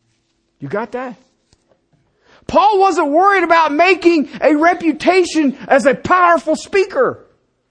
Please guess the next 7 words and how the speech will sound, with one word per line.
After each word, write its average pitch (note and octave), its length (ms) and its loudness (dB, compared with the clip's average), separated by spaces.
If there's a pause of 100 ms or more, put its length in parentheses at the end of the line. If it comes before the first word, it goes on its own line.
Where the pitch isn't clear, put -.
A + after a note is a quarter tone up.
(2000)
He - 140 -10
did E3+ 460 -4 (260)
want D#3 360 -6
to D3+ 160 -4
establish D3+ 640 -6
a C3 120 -8
relationship D3 920 -10